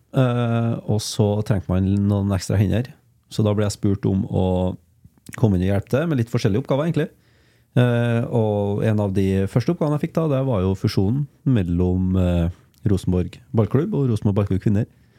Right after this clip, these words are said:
Så der var jeg med og hjalp til å, ja, utarbeide fusjonsplan og, eh, sørge for at den gjennomføringen fant sted.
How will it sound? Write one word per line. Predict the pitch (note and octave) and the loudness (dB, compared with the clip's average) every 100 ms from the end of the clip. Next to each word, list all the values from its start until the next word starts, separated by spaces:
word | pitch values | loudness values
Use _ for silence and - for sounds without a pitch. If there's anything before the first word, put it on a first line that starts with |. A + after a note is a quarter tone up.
| _ _ _ _ _ _ - | _ _ _ _ _ _ 0
Så | A#2 | 2
der | B2+ | 4
var | C#3 A2+ | 2 2
jeg | |
med | G#2 | 0
og | G#2 | 0
hjalp | G#2+ - | -2 -2
til | F#2+ F#2+ - | -2 -2 -4
å, | - F#2 F#2 F2+ F2+ F2+ G#2 - - _ _ - | 0 0 2 0 0 0 -2 -6 -20 _ _ -6
ja, | - - - | -6 -6 -2
utarbeide | C3+ A#2 A2 A2 B2 - - - | 0 2 0 0 -2 -6 -14 -4
fusjonsplan | C#3 C3 A#2+ - A2 A#2 B2+ | 0 0 0 0 0 0 -2
og, | C#3+ A#2 A2 A2 G#2+ G#2 | -2 0 0 0 0 0
eh, | A#2 A#2 A#2 - - | -2 -4 -6 -12 -6
sørge | - A2+ F#2+ | 0 2 2
for | G#2+ G#2 | 2 0
at | G2 | 2
den | G#2 G2 | 2 2
gjennomføringen | F#2+ E2+ F#2 E2+ E2 E2+ - _ _ _ _ _ _ _ _ _ | 0 0 0 0 0 -4 -8 _ _ _ _ _ _ _ _ _
fant | - G#2 F2 - - | 0 0 0 -8 -8
sted. | G2+ | -8